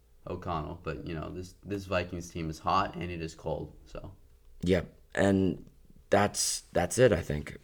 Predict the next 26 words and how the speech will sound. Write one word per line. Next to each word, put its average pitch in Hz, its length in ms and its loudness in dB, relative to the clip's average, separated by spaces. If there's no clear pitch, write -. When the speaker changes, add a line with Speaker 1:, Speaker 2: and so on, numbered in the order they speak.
Speaker 2:
'cause 92 160 0
we 92 120 4
talked 90 260 2
about 85 320 4
the 85 240 2
Chargers 85 480 4
and 80 140 0
Chiefs - 580 -2
last 78 300 0
episode, 87 480 2
right? 101 260 2
Speaker 1:
Yeah. 113 160 -6
Speaker 2:
And, 90 600 4
um, 87 640 2
while 92 360 8
we're 87 180 8
talking, 85 480 4
let's 90 140 0
talk 85 120 4
about 85 160 4
Thursday 90 240 6
Night 85 140 4
Football 85 240 10
that 80 100 0
just 78 180 0
happened. 73 380 -2